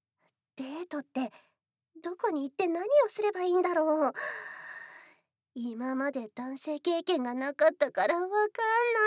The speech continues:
い。あ、そ、そうだ。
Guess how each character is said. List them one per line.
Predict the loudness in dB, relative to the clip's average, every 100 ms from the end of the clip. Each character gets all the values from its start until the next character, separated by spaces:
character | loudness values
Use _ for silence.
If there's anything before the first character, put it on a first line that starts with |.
| 6 6 6 6 4
い。 | 0 -8 -12 -16 _ _ _ _ _ _ -16
あ、 | -12 -12 -14 _ _
そ、 | -16 -16 -18
そ | -16 -8 -2 2 4 4
う |
だ。 | 2